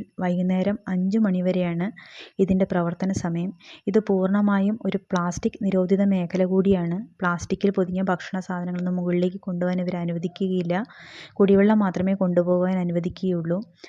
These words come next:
ആ കാണുന്നതാണ് എക്കോ പോയിന്റ്. അതിൻ്റെ മുകളിൽ കയറി നിന്ന് താഴേക്ക് നോക്കിയാൽ ഈ മലപ്പുറം ജില്ല മുഴുവൻ കാണാമെന്നാണ് പറയുന്നത്. ഇതിൻ്റെ മുകളിൽ നിന്നും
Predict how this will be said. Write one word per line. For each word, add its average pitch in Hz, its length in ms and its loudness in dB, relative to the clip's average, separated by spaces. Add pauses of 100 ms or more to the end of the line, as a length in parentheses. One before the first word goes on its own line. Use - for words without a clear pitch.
(240)
ആ - 20 4 (160)
കാണുന്നതാണ് 180 580 0 (200)
എക്കോ 185 200 0 (100)
പോയിന്റ്. 175 360 0 (500)
അതിൻ്റെ 190 320 2
മുകളിൽ 190 400 2
കയറി 180 320 2
നിന്ന് 175 200 -4 (120)
താഴേക്ക് 175 540 0
നോക്കിയാൽ 175 420 -6 (220)
ഈ - 20 2 (140)
മലപ്പുറം 180 480 2
ജില്ല 185 180 4 (120)
മുഴുവൻ 185 380 2
കാണാമെന്നാണ് 180 680 -2
പറയുന്നത്. 170 440 -2 (760)
ഇതിൻ്റെ 202 300 6
മുകളിൽ 190 300 4
നിന്നും 196 200 4